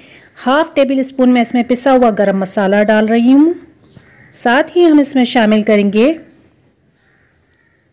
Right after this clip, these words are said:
चमचे का चौथाई हिस्सा हल्दी। तो ये आप देख सकते हैं, वन फोर्थ टेबल स्पून जो है, मैं इसमें हल्दी शामिल कर रही हूँ।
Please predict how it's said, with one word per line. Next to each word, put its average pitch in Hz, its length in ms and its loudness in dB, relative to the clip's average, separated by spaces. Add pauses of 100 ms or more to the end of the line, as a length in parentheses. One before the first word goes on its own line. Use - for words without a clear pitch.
(100)
चमचे 247 400 -2
का 277 160 -2
चौथाई 226 420 -2
हिस्सा 240 300 -4 (160)
हल्दी। 196 360 0 (640)
तो 220 60 0
ये 214 100 2
आप 214 160 2
देख 220 180 2
सकते 240 380 -2
हैं, 254 160 2
वन 247 340 0
फोर्थ 254 420 0
टेबल 220 260 2
स्पून 220 320 -2
जो 208 120 0
है, 214 320 0 (500)
मैं 240 220 -2
इसमें 262 260 -4
हल्दी 220 380 -2
शामिल 226 360 -2
कर 233 180 -2
रही 240 140 -2
हूँ। 302 240 -2